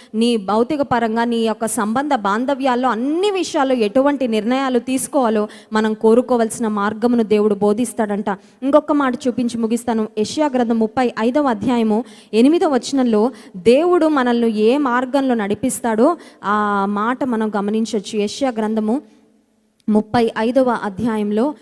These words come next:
ఎనిమిదవ వచనం, "అక్కడ దారిగానున్న రాజమార్గము ఏర్పడును, అది పరిశుద్ధ మార్గం అనబడును, అది అపవిత్రులు పోకూడని మార్గము, అది మార్గమున పోవు వారికి ఏర్పరచబడును. మూడు లైనను దానిలో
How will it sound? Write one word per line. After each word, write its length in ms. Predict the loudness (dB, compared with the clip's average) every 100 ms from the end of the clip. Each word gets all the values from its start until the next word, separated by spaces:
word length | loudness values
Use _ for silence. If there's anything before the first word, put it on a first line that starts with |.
| -8 0
ఎనిమిదవ 380 | 2 4 2
వచనం, 280 | -2 -4 -8 -8
"అక్కడ 260 | -4 -2
దారిగానున్న 840 | -2 -2 -2 -2 -2 0 0 0 -2
రాజమార్గము 1080 | -2 -4 -2 0 0 0 -2 -2 -4 -2
ఏర్పడును, 640 | -2 -2 -2 -2 -2 -2 -6 -8
అది 240 | -4 -4
పరిశుద్ధ 680 | -4 -2 -2 0 -2 -2 -2
మార్గం 520 | 0 0 -2 -2 -2
అనబడును, 520 | -2 -2 -2 -2 -4 -8 -18 -8
అది 160 | -4 -2 -4
అపవిత్రులు 640 | 0 0 0 -2 0 0
పోకూడని 640 | 2 2 4 4 4 2
మార్గము, 560 | 0 -2 -4 -4 -4 -6 -14 -20 _ -8
అది 460 | -4 0 0 0 -2
మార్గమున 720 | -2 0 -2 -2 0 0 -2
పోవు 360 | 0 0 2
వారికి 560 | 0 -2 -4 -4 -4 -6 -10 _ -4
ఏర్పరచబడును. 920 | -4 -2 -4 -4 -4 -4 -2 -2 0
మూడు 300 | 0 2 2
లైనను 440 | 0 0 0 0
దానిలో 540 | 0 -2 -2 0 0